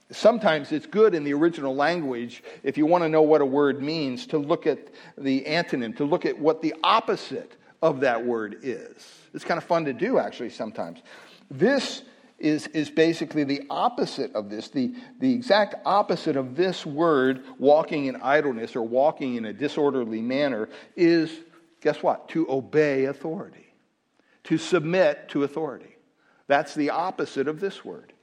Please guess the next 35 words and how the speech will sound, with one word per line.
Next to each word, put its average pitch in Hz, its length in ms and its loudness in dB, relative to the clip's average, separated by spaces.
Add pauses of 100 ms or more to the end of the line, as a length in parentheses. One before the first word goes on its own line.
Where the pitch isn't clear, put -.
(400)
So 170 160 6
apparently, 165 920 2 (720)
they 175 160 4
had 185 200 2
an 165 120 0
issue. - 420 0 (580)
There 160 100 4
was 160 280 0
somebody 220 480 4
who 160 120 4
was 151 180 0
refusing 165 880 -2
to 165 160 -6
submit 165 880 0 (360)
to 175 120 4
authority. 170 680 2 (800)
Uh, 139 140 0
do 147 100 -6
you 185 60 2
remember 214 280 6
back 175 300 4
in 151 120 -4
First 175 320 -4 (120)
Thessalonians, 143 720 -2
I - 20 0
don't 123 100 -2
know 117 60 -4
if - 80 -12
you 120 60 -6
do 117 100 -6
or 113 60 -6
not, 160 180 2
but 120 140 -4
back 127 260 -2
in 120 100 -10